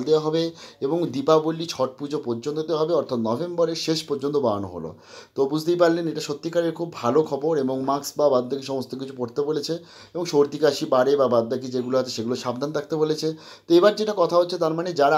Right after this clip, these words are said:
আজকের অবধি যারা কুপন নিয়ে করছিলেন তার মানে তাদের কিন্তু কুপনটাও এক্সটেন্ড হয়ে যাবে এবং এই এক্সটেন্ড হয়ে নভেম্বর অবধি কিন্তু আপনারা এই সুবিধা পাচ্ছেন। এবং যারা যারা এখন অবধি কুপন পাননি তাদের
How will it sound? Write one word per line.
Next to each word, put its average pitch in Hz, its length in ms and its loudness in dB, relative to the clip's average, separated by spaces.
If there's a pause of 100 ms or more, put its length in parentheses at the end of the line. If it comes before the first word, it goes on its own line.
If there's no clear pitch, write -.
আজকের 139 240 -2
অবধি 156 200 0
যারা 156 160 2
কুপন 156 320 -2
নিয়ে 156 140 -2
করছিলেন 127 500 -4 (320)
তার 143 120 2
মানে 165 100 2
তাদের 160 300 2
কিন্তু 180 200 -10
কুপনটাও 165 500 -2
এক্সটেন্ড 143 460 -2
হয়ে 107 180 -2
যাবে 82 180 -8 (320)
এবং 147 240 4
এই 165 160 4
এক্সটেন্ড 165 360 -4
হয়ে 165 200 2
নভেম্বর 156 360 2
অবধি 156 200 -4
কিন্তু 156 260 -2
আপনারা 143 280 0
এই 139 60 0
সুবিধা 139 320 -2
পাচ্ছেন। 135 380 0 (340)
এবং 165 200 -2
যারা 143 280 6
যারা 196 220 0
এখন 175 200 0
অবধি 170 160 -6
কুপন 160 340 -4
পাননি 151 360 -4
তাদের 151 320 0